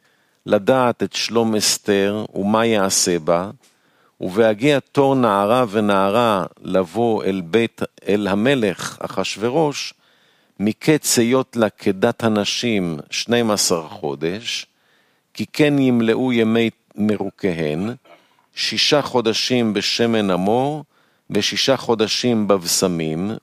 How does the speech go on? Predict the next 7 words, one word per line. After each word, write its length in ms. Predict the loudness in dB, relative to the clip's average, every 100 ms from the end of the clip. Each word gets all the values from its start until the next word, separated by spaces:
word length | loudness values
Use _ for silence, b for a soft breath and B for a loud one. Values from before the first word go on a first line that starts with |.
| -10
ובתמרוקי 840 | -8 -6 0 0 0 -4 -2 -2
הנשים, 760 | 0 -2 -2 -4 -4 -4 -4 -8 -14 _ _ _ _ _ _ _
ובזה 680 | -8 0 2 4 2 2 2
הנערה 560 | 2 2 2 2 2 0
באה 420 | 0 0 2 2
אל 200 | 0 0
המלך, 760 | 0 0 0 0 -2 -4 -10